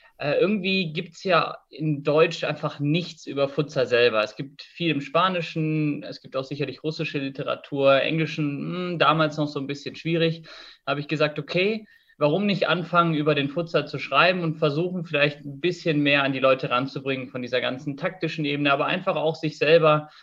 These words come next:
ein Forum schaffen, wo man über die Sache gerne redet, die man am meisten macht aktuell. Und als ich damals studiert habe, war es eigentlich, äh, hundert Prozent Futsal, <laughs> so viel es ging.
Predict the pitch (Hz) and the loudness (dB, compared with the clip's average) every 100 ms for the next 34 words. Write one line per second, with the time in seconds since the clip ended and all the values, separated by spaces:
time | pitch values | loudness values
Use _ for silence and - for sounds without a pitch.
0 | _ 143 139 165 156 151 - 139 - 135 | _ -6 0 2 2 0 0 -2 0 -2
1 | 123 120 123 127 123 131 143 143 - 147 | 0 -2 0 4 4 2 0 -2 0 0
2 | 143 160 185 147 160 190 156 147 139 139 | 6 6 6 4 2 0 0 2 2 2
3 | 139 - - 120 127 123 - 156 160 - | -2 -12 -10 -2 -2 -2 0 2 2 -2
4 | - - 131 139 131 127 123 - 131 127 | -6 -2 0 2 0 -4 -6 -2 -2 -2
5 | - 123 127 131 113 117 120 120 123 117 | -4 -4 -2 0 2 2 0 -6 -8 -10
6 | - 123 117 117 - 131 123 - - 113 | -8 -6 -4 -6 -4 -4 -4 -4 -6 -8
7 | - 139 147 143 - 156 - 147 - - | -8 -2 0 0 0 -4 -2 -6 -8 -10
8 | 131 117 - 120 135 | -8 -8 -8 -10 -10